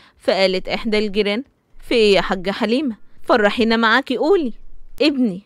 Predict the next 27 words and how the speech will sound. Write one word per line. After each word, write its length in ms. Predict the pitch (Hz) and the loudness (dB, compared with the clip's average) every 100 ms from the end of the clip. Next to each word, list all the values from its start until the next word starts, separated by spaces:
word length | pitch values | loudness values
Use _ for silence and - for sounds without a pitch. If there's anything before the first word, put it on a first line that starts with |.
| - - - | -14 -10 -2
ابني 240 | 226 214 | 2 2
الكبير 440 | 196 190 208 196 214 | 2 0 0 2 4
عياد 460 | 208 208 208 202 | 4 4 2 2
العطار 560 | 220 220 220 - 220 - - - _ - | 2 2 2 0 0 0 -10 -20 _ -2
كتب 240 | 269 208 | 0 0
كتابه 420 | - 196 208 208 | -2 -2 2 4
على 180 | 202 202 | 4 2
الدكتورة 480 | 190 190 - 208 208 | 0 -4 -2 0 2
زينة 340 | 208 254 233 - - | 2 0 -2 -8 -6
مرات 420 | 233 196 170 143 | -2 0 -2 -4
ابني." 340 | - 254 226 180 - - - - | -2 -2 -2 -6 -16 -18 -14 -2
قالتها 420 | 233 190 185 208 | 0 0 0 0
وهي 340 | 196 240 208 196 | 0 0 0 -2
بتمسك 380 | 214 202 202 - | -2 -4 -4 -4
ايد 180 | 208 180 | -6 -4
زينة 240 | 190 196 | -4 -2
بفخر، 360 | 208 - 196 - _ - - | -2 -2 -4 -6 _ -20 -10
وعينيها 540 | 339 240 185 165 214 190 | 0 2 2 0 -2 -2
متركزة 600 | 190 185 180 196 185 214 - 277 | -2 -2 -2 -2 -4 -4 -6 -2
على 240 | 208 180 | 0 2
باب 180 | 170 165 | 0 -2
محل 340 | 175 170 165 | -4 -6 -6
الحلويات 680 | 185 - 190 175 180 180 - - - - - | -6 -2 -2 -2 -2 -2 -4 -10 -12 -10 -6
اللي 200 | 208 180 | -4 -2
كانت 380 | 175 165 180 180 | -2 -4 -2 -2
واقفة 260 | - 202 | -2 -2
تفيدة، 440 | 190 180 185 185 | -4 -2 -2 -4